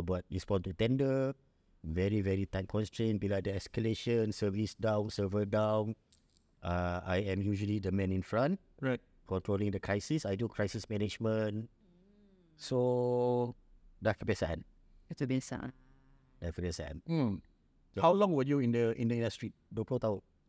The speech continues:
Speaker 3: Dua puluh
Speaker 2: Wow. Twenty
Speaker 3: Wow.
Speaker 2: years in the I T industry.
Speaker 3: Dua puluh tahun.
Speaker 1: Jadi, uh, somehow, tak tahu kenapa Allah dah tentukan lah, eh, dengan,
Speaker 2: Hmm.
Speaker 1: dengan takdir Allah.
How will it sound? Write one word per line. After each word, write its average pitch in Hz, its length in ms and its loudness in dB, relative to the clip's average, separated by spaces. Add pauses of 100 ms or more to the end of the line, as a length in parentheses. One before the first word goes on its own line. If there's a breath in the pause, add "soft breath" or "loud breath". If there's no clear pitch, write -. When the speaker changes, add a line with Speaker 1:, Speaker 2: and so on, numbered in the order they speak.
(120)
Speaker 3:
Dua 330 400 4 (160)
puluh 294 320 -2 (560)
Speaker 2:
Wow. 104 320 0 (160)
Twenty 147 240 0
Speaker 3:
Wow. 175 160 0
Speaker 2:
years 165 320 0 (160)
in 127 80 0
the 120 80 0
I 127 160 0
T 127 160 0
industry. 110 400 -2 (240)
Speaker 3:
Dua 170 400 0
puluh 165 400 0
tahun. 156 960 0
Speaker 1:
Jadi, 135 560 2
uh, 98 640 0 (1120)
somehow, 170 1200 0
tak - 160 -8
tahu 127 160 2
kenapa 123 240 0
Allah 123 280 4
dah 104 40 -2
tentukan 101 400 -2
lah, 87 240 -2
eh, 135 160 -2
dengan, 113 240 0
Speaker 2:
Hmm. - 80 -12
Speaker 1:
dengan 90 160 -2
takdir 92 320 -2
Allah. 127 240 4